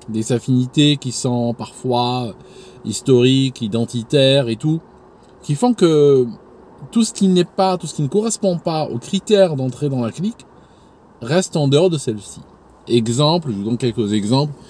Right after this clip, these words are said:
Je travaille dans une boîte et on avait racheté une autre. On avait racheté une autre entreprise, beaucoup plus petite. Eh bien, les gens qui sont venus de cette entreprise, des années plus tard, se donnaient toujours entre eux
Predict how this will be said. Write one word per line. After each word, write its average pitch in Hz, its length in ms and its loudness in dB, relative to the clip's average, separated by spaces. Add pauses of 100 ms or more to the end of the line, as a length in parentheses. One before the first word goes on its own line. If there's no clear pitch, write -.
(240)
Je 104 100 -8
travaille 143 300 2
dans 135 140 0
une 120 180 0
boîte 120 420 0 (920)
et 110 60 0
on 117 100 4
avait 131 160 4
racheté 147 320 0
une 123 180 2
autre. 98 200 -8 (260)
On 87 100 -12
avait 92 140 -6
racheté 107 240 -2
une 139 140 4
autre 139 160 -4
entreprise, 120 480 -4
beaucoup 120 180 -6
plus 143 180 -4
petite. - 360 -10 (680)
Eh 120 80 0
bien, 147 160 2
les 143 180 6
gens 180 280 2
qui 180 160 -6
sont 139 180 -2
venus 143 400 2 (720)
de 110 80 0
cette 143 260 0
entreprise, 143 720 -4 (540)
des 139 220 4
années 190 180 4
plus 180 180 -2
tard, 170 200 -2
se - 120 -6
donnaient 139 280 0
toujours 156 480 -2
entre 131 340 -2
eux 143 160 2